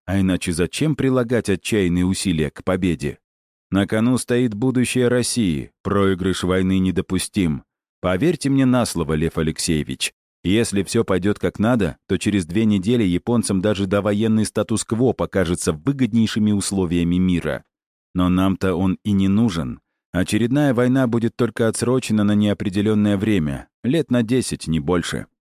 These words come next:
Тут правота вашего превосходительства, и с ней я полностью согласен. Зачем воевать с противником, если заключённый мир такой же, как довоенный, или гораздо хуже?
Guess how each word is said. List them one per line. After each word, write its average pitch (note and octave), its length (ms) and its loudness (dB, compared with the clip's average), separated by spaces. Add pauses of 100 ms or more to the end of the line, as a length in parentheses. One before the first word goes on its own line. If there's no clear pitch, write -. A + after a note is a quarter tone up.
(640)
Тут A#2+ 320 0
правота A#2 540 0
вашего G#2+ 400 0
превосходительства, F2+ 1120 -2 (120)
и D#2+ 140 0
с - 140 -6
ней G2+ 240 2
я G#2 200 0
полностью E2+ 640 -2
согласен. C#2+ 720 -2 (240)
Зачем G#2+ 480 0
воевать C3 340 0
с - 60 -8
противником, G#2+ 760 -2
если F#2 360 0
заключённый G2+ 680 0
мир G#2+ 260 2
такой A#2+ 400 -2
же, F#2 120 0
как F2+ 200 -4
довоенный, F#2+ 720 0 (260)
или A#2 200 2
гораздо G2+ 520 0
хуже? D#2+ 500 -2